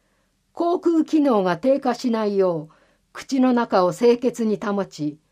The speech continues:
歯科健診などを定期的に受けましょ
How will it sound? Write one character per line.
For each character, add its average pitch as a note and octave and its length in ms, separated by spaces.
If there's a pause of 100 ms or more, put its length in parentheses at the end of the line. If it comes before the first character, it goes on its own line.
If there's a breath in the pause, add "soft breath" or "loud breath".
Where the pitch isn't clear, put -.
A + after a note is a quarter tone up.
(380)
歯 - 180
科 E4 180
健 D4 260
診 G#3+ 300
な G#3+ 140
ど F#3 240
を D3+ 100
定 C#4 260
期 - 140
的 D#4 240
に C#4 160
受 F3 160 (120)
け C4 40
ま C4+ 140
し C4+ 160
ょ G3+ 280